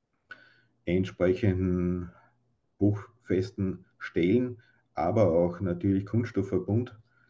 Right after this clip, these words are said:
und so weiter, Kohlefasern. Da wird's mit dem Tank schnell teuer. Und ein anderes Problem, das sehe ich hier herüben. Das heißt, wenn Sie sich das anschauen, die Energiedichte ist relativ gering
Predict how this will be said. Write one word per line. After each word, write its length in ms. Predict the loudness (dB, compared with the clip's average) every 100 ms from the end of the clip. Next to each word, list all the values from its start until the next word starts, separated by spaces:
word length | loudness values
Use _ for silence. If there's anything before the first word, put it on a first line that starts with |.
| _
und 220 | -8 -6
so 140 | -2 0
weiter, 440 | 0 2 2 2
Kohlefasern. 800 | 2 2 2 2 0 0 -2 -6 -12 _ _ _ -8
Da 200 | -2 2
wird's 220 | 0 2
mit 100 | 0
dem 100 | 0
Tank 260 | -2 -2
schnell 260 | -2 -2 -2
teuer. 460 | -2 2 2 2 -4 -18 _
Und 120 | 0
ein 120 | 2
anderes 320 | 2 0 -2 -4
Problem, 400 | -6 -2 0 0
das 140 | 0
sehe 120 | -2
ich 100 | 0
hier 140 | 2 4
herüben. 440 | 4 2 0 -6 _ _ _ _
Das 160 | -2
heißt, 260 | 2 2 0 _ _ -6
wenn 160 | -2
Sie 100 | 0
sich 120 | -2
das 160 | -4 -4
anschauen, 360 | -2 2 2 2
die 100 | 2
Energiedichte 680 | 2 0 -4 -2 -2 -2
ist 100 | -2
relativ 420 | 0 0 0 -4
gering 400 | -2 -2 -2 -6